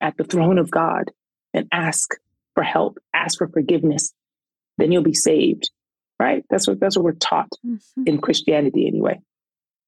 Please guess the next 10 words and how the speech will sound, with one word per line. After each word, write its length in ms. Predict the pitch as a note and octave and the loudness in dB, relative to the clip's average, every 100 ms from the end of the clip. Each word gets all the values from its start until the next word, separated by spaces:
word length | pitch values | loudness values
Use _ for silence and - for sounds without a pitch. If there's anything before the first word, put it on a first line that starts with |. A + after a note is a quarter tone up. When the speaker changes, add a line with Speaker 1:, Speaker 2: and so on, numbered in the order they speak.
| _ - | _ -2
Speaker 1:
And 100 | C#3 | -2
I 80 | D#3+ | 0
thought 200 | D#3+ D#3 | 0 2
I 80 | |
was 100 | C#3 | 2
a 40 | C#3 | 2
good 220 | D#3 D3 | 2 0
Christian, 460 | - D3 - C3+ - _ _ _ _ - _ _ | -2 -4 -4 -8 -10 _ _ _ _ -20 _ _
but 240 | - D3+ - | 0 0 0
God, 520 | D3+ D3+ D3+ C#3 | 0 2 0 -2